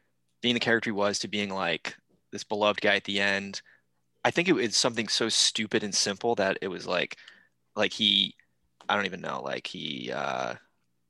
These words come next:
did a ni-, one nice gesture and they were all like, "Wow, he's really an adult now." But, um, <sighs> I guess I'll give it a one. If it's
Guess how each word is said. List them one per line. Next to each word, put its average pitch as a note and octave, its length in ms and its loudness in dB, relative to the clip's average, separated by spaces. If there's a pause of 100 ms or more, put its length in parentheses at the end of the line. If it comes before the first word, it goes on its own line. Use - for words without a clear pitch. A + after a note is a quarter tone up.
(140)
did A2 180 4
a A2 60 6
ni-, G2+ 300 2
one A#2 280 0
nice A2 260 2
gesture F#2+ 440 0
and E2+ 100 -8
they D#2+ 100 -6
were D2 140 -4
all C#2+ 100 -4
like, C#2+ 180 -8
"Wow, E2+ 200 2
he's - 360 -10
really G2 200 -4
an D#2+ 80 -8
adult - 400 -4
now." - 260 -8 (440)
But, A2+ 160 6
um, G#2 380 4 (840)
<sighs> - 500 -4
I - 60 -8
guess F#3+ 160 2
I'll A3 60 6
give D3 100 4
it A#2+ 60 6
a G#2+ 60 4
one. F#2+ 340 -4
If G2+ 100 -2
it's - 140 0